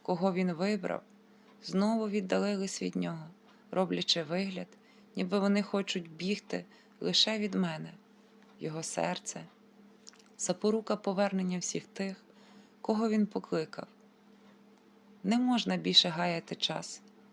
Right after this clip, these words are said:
Настала пора навернення, повернення додому. Це він. Він бажає цього. Він так вирішив.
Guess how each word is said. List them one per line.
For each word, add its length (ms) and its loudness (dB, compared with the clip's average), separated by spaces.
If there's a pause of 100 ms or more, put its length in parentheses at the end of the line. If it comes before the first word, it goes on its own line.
(120)
Настала 520 2
пора 500 -4 (360)
навернення, 760 0 (480)
повернення 580 2
додому. 560 -2 (420)
Це 260 0
він. 360 0 (640)
Він 180 6
бажає 480 4
цього. 460 -4 (800)
Він 160 0
так 260 -4
вирішив. 540 2